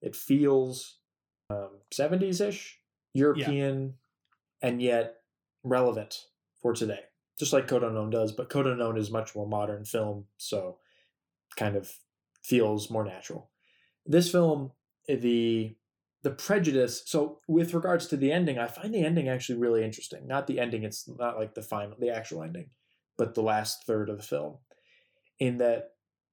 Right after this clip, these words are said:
Speaker 1: the, the argument of the film isn't so much about racism, I wanna say, and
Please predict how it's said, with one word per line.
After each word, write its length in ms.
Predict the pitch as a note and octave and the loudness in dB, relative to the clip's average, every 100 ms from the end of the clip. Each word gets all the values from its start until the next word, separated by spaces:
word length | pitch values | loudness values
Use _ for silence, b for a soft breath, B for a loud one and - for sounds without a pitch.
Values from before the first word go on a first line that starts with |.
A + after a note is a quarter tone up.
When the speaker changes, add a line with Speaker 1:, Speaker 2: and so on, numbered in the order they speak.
| - | 0
Speaker 1:
the, 540 | A#2+ A2+ A2+ A2 G#2+ - _ _ _ | 2 2 0 -2 -4 -8 _ _ _
the 100 | C3+ | 2
argument 400 | C3+ F3+ G#3+ G3+ | 4 4 2 2
of 60 | D#3+ | 2
the 60 | B2+ | 2
film 340 | C#3+ D3+ B2+ | 2 2 2
isn't 300 | C3 F#3+ F3 | 2 2 -2
so 160 | - D3+ | -2 0
much 240 | C#3 C3 | -2 -2
about 320 | A#2 A2+ - | -2 -2 -4
racism, 920 | A2 A2+ A#2 F3 A3 G#3 A2+ G#2 G#2 | -10 -6 0 0 0 0 -2 -2 -8
I 80 | A2 | -8
wanna 200 | C#2+ D#2+ | -8 -6
say, 460 | - - - - - _ _ _ _ _ _ _ | -8 -8 -10 -12 -16 _ _ _ _ _ _ _
and 500 | B2+ B2 B2 A#2+ | -2 0 0 -4